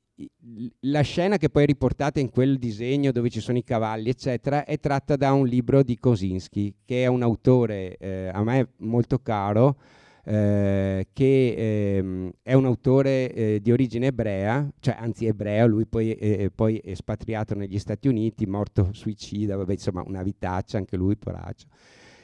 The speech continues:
E, e però, ehm, dove lui racconta in un libro molto duro ma anche molto bello che si intitola L'uccello dipinto,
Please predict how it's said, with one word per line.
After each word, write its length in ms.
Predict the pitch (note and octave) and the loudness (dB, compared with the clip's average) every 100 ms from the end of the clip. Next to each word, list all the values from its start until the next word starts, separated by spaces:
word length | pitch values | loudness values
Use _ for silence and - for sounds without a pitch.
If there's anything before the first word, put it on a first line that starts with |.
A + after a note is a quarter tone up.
| _ _ - | _ _ 4
E, 300 | F3 D#3+ C#3+ | 8 8 8
e 480 | C#3+ C3 B2 A#2+ - | 6 8 8 6 4
però, 480 | E3+ D#3+ F#3 F#3 - | 2 6 8 8 6
ehm, 1400 | C3+ B2 A#2+ A#2 A2 G#2+ G#2 G2 G2 F#2+ F#2 F#2 G2 - | 6 6 6 6 4 4 4 2 2 2 0 -2 -6 -8
dove 420 | C3 G3 C#3 C3 | 6 10 12 12
lui 180 | D#3 D3 | 10 10
racconta 500 | F3 - D3 A2 B2+ | 6 6 6 6 6
in 100 | B2 | 8
un 100 | C3 | 8
libro 520 | D3 B2+ A#2 G#2 G#2+ | 8 6 4 4 4
molto 360 | A#2 E3 - A#2 | 8 8 8 4
duro 340 | A#2 A2 G2+ | 6 4 2
ma 100 | G#2 | -2
anche 240 | C3 C#3 | -4 -2
molto 320 | A#2 A2 - A2+ | 0 0 2 0
bello 320 | A2 G2+ G2+ | 0 -2 -4
che 120 | A2 | -4
si 100 | C3 | -6
intitola 400 | A2+ C3+ A2+ G2+ | -6 -4 -2 0
L'uccello 440 | A2 - A#2+ G#2+ | 0 0 0 2
dipinto, 800 | A#2 B2+ A#2 G#2+ F#2+ F2 A2 C#3+ | 0 -2 -4 -2 -2 0 0 -2